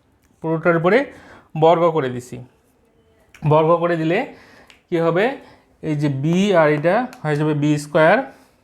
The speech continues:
রুট স্কয়ার কেটে আসবে এক হাজার মাইনাস বি স্কয়ার, আর আটচল্লিশ ওইটার উপর স্কয়ার দিলে এই প-, এই সংখ্যাটা আসবে, এটা আমরা ক্যালকুলেটর দিয়ে করব। এখন আমরা এই বি স্কয়ার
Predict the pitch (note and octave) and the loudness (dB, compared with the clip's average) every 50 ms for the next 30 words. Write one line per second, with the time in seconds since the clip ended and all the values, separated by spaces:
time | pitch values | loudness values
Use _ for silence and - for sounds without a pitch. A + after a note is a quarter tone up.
0 | _ _ - D3+ D3+ D#3 D#3 D#3 D#3+ D#3+ - F3 E3 D#3+ D#3+ D#3 D3 C#3 D#3+ D3+ | _ _ -12 -8 -8 -6 -6 -6 -6 -6 -4 -4 -4 -4 -4 -6 -4 -2 0 0
1 | D3 C#3+ C#3 C#3+ D#3 D#3 D#3 D#3 - C#3+ C#3 D3+ D3 D3 D#3 D3+ D3 D3 D3 D3 | 0 0 -2 -2 -4 -4 -4 -4 -4 -2 0 0 0 0 0 0 0 0 0 -2
2 | C3+ C#3 D3 C#3+ C#3+ C#3+ - D#3+ E3 F#3 A3 B3 - - - - - - - - | -2 -4 -4 -4 -4 -4 -2 0 0 0 0 -2 -8 -18 -20 -20 -20 -20 -20 -12
3 | _ - B2 B2+ - - - - D3+ D#3+ D#3+ - - G#3 G#3 G#3 G3+ - G3 E3+ | _ -4 -4 -4 -4 -6 -4 -4 -2 -2 -2 -2 0 0 2 0 0 0 0 0
4 | D#3+ F3 E3+ D#3 E3 D#3+ D3+ D3+ D3+ - D#3+ D3 D3 D3+ F#3 A#3 C4+ - - - | 0 0 0 0 0 -2 -2 -2 -4 -4 -4 -2 -2 -2 -2 -2 -2 -4 -8 -18
5 | - - - - D3+ D3+ D3+ D#3 D#3 D#3 D3+ D3+ D3+ E3 D3 C#3 C#3 C3+ C3 C3 | -20 -20 -10 -6 -6 -4 -2 0 0 0 -2 -2 -2 -4 -4 -2 0 0 0 0
6 | C3+ F#3 B3 A3+ D#3+ D#3 D3+ D3+ D3+ D3 D#3 C#3 B2+ C3+ C#3 C#3 C3+ C#3+ C3+ C3 | 2 0 0 2 2 0 0 0 0 0 -2 -2 -2 -2 -2 -2 -2 -2 -2 0
7 | D3+ F#3 C4 E4 - - - _ _ - - - _ - - F3+ E3 D3+ C3 A#2+ | 0 2 2 0 -2 -6 -20 _ _ -20 -20 -20 _ -4 0 2 2 2 2 0
8 | A2 - - - _ _ _ _ _ _ _ - D3+ F3 F#3+ A3 E3+ E3 B3 - | -2 -6 -10 -20 _ _ _ _ _ _ _ -6 -4 -2 2 2 2 2 0 -2
9 | - - _ _ _ _ _ _ _ _ _ _ _ _ _ _ _ _ _ _ | -8 -16 _ _ _ _ _ _ _ _ _ _ _ _ _ _ _ _ _ _
10 | _ _ - E3+ D#3+ D#3+ D#3+ - - D#3+ D#3 D3+ D3 D#3 E3 F3 E3+ F3 - - | _ _ -2 0 2 2 0 0 0 -2 -2 -2 0 0 0 0 0 -2 -2 0
11 | G3 F#3+ F#3+ | 2 2 2